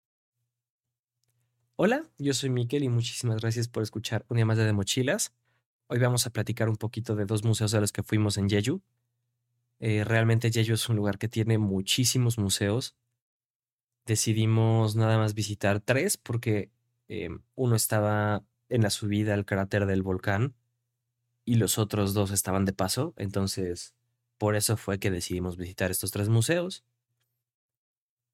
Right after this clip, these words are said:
Em, temas muy interesantes, muy separados uno del otro. Al final del día, uno de ellos estaba cerrado, era un museo de arte, de arte moderno.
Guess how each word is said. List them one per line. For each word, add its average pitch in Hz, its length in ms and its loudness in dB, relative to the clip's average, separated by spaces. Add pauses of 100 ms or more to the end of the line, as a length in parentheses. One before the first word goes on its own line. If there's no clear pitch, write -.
(120)
Em, 107 560 0 (960)
temas 143 260 2
muy 127 140 2
interesantes, 113 840 2 (360)
muy 117 460 2
separados 98 640 -4
uno 98 180 -2
del 92 140 -4
otro. 98 360 -4 (1700)
Al 110 140 0
final 110 300 2
del 107 120 0
día, 104 580 2
uno 117 220 4
de 101 80 0
ellos 98 180 -2
estaba 95 220 -4
cerrado, 131 320 0
era 117 140 2
un 110 100 2
museo 98 240 -4
de 92 100 0
arte, 107 360 -4 (180)
de 98 180 -6
arte 101 260 -2
moderno. 101 560 -2